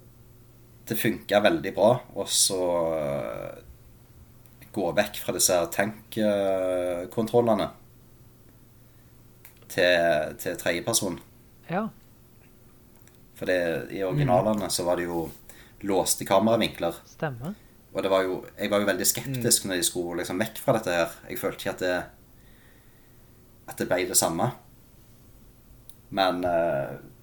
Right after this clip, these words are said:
Speaker 1: det, det, <laughs> det funket, det funket jo i firen, og det, det funket, det funket på remake av, eh, av toen også. Absolutt. Eh,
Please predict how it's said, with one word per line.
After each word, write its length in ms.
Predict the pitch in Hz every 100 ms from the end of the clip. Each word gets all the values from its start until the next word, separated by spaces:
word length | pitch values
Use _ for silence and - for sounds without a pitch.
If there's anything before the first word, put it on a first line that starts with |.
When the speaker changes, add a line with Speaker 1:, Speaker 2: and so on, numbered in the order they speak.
| - -
Speaker 1:
det, 140 | - -
det, 200 | 92 90 - 110 -
<laughs> 120 | 110
det 100 | 104 -
funket, 600 | 87 - 95 104 104 - - - -
det 100 | -
funket 220 | 113 104 95
jo 160 | 110
i 60 | 127
firen, 540 | - 104 120 127 113
og 80 | 98
det, 240 | 95 98 92 - - - - - - - - - -
det 120 | 98
funket, 1300 | 95 87 - 98 101 95 92 90 87 - 98 95 85 82
det 80 | 95
funket 300 | 92 98 -
på 80 | 98
remake 400 | 98 104 101 -
av, 260 | 95 90 87
eh, 300 | 85 82 82 - - - - - - - - - -
av 100 | 87
toen 260 | 87 90 92
også. 200 | 98 - - - - - - - - - - - -
Absolutt. 540 | - - - - - - - - -
Eh, 380 | 95 92 90